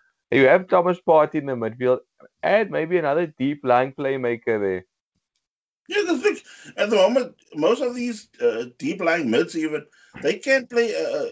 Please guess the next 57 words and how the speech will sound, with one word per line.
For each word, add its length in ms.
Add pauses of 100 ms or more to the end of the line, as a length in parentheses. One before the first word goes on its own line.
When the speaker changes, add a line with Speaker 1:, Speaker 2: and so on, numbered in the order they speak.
Speaker 2:
you 80
know, 140
a 80
defense 460
splitting 420
pass 300
or, 320
you 80
know, 180
a 40
goal 280
assisting 420
pass 260
from 320
deep. 300 (500)
But, 120
I 20
mean, 160
if 120
you're 140
gonna 180
keep 220
on 160
playing 200
like 100
that, 160
because 300 (340)
for 120
me, 360 (140)
you 100
know, 120
when 120
you 80
see 200
that 180
side 300
of 160
his 200
game, 280
it's 120
almost 200
like 80
something 280
that 140
is 100
hiding 440
on 100
the 80
field. 280
Ozil 300
used 120
to 80
do 140
that 120
as 200
Speaker 1:
Yeah. 80
Speaker 2:
well 100